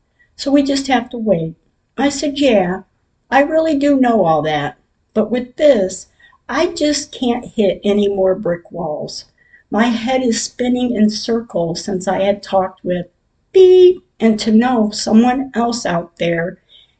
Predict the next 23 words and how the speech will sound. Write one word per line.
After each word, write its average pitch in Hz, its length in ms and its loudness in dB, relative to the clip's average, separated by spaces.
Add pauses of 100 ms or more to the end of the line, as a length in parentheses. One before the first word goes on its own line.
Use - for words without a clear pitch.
(100)
after 214 420 2
them 208 280 2
making 214 420 2
me 202 160 -4
feel 208 300 0
like 180 260 0
I 196 140 2
was 196 260 -2
the 185 180 -4
only 190 380 -2
one, 180 600 -2 (460)
I 196 200 2
had 214 260 2
asked 208 460 -2
and 180 180 -2
wondered, 175 560 -2 (560)
'Why 214 360 2
is 277 300 -4
no 233 220 2
one 240 320 0
else 202 260 -2
seeing 180 600 0
this?' 151 460 -14